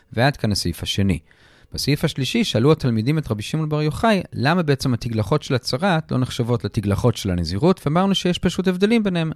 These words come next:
וזה שמצורע מוחלט ונזיר טהור, אז מצורע מוחלט זה לגדל, כלומר הוא מגלח על מנת אחרי זה לגדל, ואילו נזיר טהור אין לו עניין לגדל אחרי זה, הוא יכול אם הוא רוצה, אבל הוא לא חייב.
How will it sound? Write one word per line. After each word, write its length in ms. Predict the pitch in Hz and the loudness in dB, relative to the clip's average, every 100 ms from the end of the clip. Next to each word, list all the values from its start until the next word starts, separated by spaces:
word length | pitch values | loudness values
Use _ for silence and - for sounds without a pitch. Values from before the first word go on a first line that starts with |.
| 117 | -4
וזה 200 | 131 175 | 0 0
שמצורע 800 | - 170 160 - 127 - 143 185 | 2 4 4 2 -4 0 2 4
מוחלט 420 | 180 - 143 135 - | 2 0 0 0 0
ונזיר 320 | 135 123 135 | 0 2 0
טהור, 600 | 127 131 131 127 127 123 | 0 2 6 6 6 2
אז 200 | - 113 | -2 -2
מצורע 340 | 117 - 123 127 | -2 -2 0 2
מוחלט 320 | 123 - 120 | 2 2 0
זה 100 | 113 | 2
לגדל, 540 | 104 95 90 98 117 156 | -2 0 0 0 0 -2
כלומר 280 | - 98 92 | -4 -2 0
הוא 240 | 90 92 | 0 -2
מגלח 500 | 98 98 104 127 120 | -2 0 2 2 2
על 100 | 113 | -2
מנת 280 | 104 110 107 | 0 -2 -2
אחרי 220 | 98 104 | -4 -2
זה 80 | 95 | -2
לגדל, 420 | 90 95 156 156 | -2 2 2 2
ואילו 180 | 120 120 | 2 0
נזיר 280 | 107 95 113 | 0 0 -2
טהור 380 | - 113 127 120 | 2 6 6 6
אין 160 | 123 | 0
לו 60 | 156 | 2
עניין 220 | 123 98 | 2 2
לגדל 340 | 87 90 92 90 | 0 0 2 0
אחרי 260 | 85 90 | 0 -2
זה, 80 | 101 | 0
הוא 80 | 127 | -2
יכול 300 | 78 - 151 | 0 0 0
אם 60 | |
הוא 80 | 85 | 0
רוצה, 220 | 80 - | -6 -6
אבל 100 | 80 | -6
הוא 80 | 80 | -4
לא 60 | 85 | -6
חייב. 380 | - 123 196 | -2 2 2